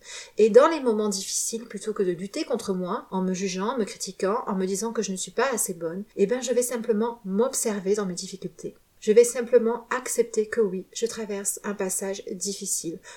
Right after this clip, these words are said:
Peut-être qu'à ce moment-là, j'ai besoin de plus d'aide ou d'une aide différente. Mais en tout cas, je m'accueille, je m'accompagne, je me prends par la main.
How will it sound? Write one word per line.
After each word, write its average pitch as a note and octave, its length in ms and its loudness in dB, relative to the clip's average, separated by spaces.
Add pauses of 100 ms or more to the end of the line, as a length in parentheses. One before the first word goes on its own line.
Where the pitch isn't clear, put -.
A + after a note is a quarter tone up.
(100)
Peut-être A#3 320 2
qu'à B3 100 -2
ce A3+ 140 -4
moment-là, F#3+ 380 0
j'ai G#3 100 -4
besoin F#3 400 -2 (220)
de F#3+ 80 -10
plus A3+ 280 -8
d'aide D#3+ 280 -2 (200)
ou A3 120 -2
d'une G#3+ 200 -2
aide G#3+ 300 2
différente. F#3+ 800 -6 (100)
Mais G3 220 0
en D4 160 -4
tout B3 160 -10
cas, G#3+ 320 -2 (160)
je F#3+ 220 4
m'accueille, G3 640 0
je - 160 -4
m'accompagne, G3+ 720 -4
je F#3+ 180 -4
me G3+ 160 2
prends A3 400 -4
par G3 200 -4
la E3+ 120 -6
main. D#3+ 240 -12